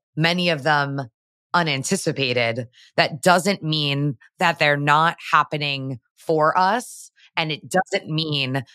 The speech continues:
that you cannot get through them and then be stronger to handle the next one on the other side.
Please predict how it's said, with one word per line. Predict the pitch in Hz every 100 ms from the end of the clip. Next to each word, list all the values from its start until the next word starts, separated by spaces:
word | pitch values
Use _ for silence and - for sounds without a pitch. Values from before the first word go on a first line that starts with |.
| _
that | 160 -
you | 151
cannot | - 185 165 160 160 165 _ _ -
get | 160 - -
through | 170 170
them | 190 202
and | 185 156
then | 147
be | 143
stronger | 139 - - 190 202 175 156
to | 147
handle | 131 143 139
the | 131
next | 135 147 160 - 143
one | 127 113 113 107 _ _ -
on | 147 139 127 127 135 - _ -
the | 147
other | 135 131
side. | - 143 120 110 107 113